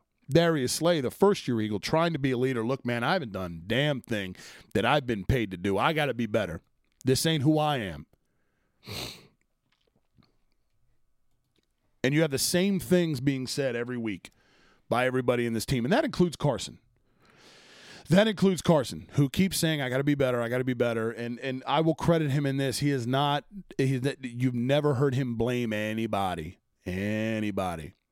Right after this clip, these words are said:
Jalen Hurts running the ball yesterday, came to the sideline, you know, speed carries him out of bounds. S-,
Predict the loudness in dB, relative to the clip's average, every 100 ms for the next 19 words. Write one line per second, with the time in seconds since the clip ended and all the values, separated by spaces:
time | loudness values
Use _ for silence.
0 | _ _ -6 -2 -2 -2 0 -2 -2 -4
1 | -2 -4 -2 0 0 -2 -2 -4 -6 -4
2 | -4 -2 -2 -2 -2 -2 -2 -4 -4 -2
3 | -2 -2 -2 -4 -2 -4 -4 -4 -2 -2
4 | -4 -4 -4 -4 -4 -6 -8 -16 -20 -20
5 | _ _ -6 -6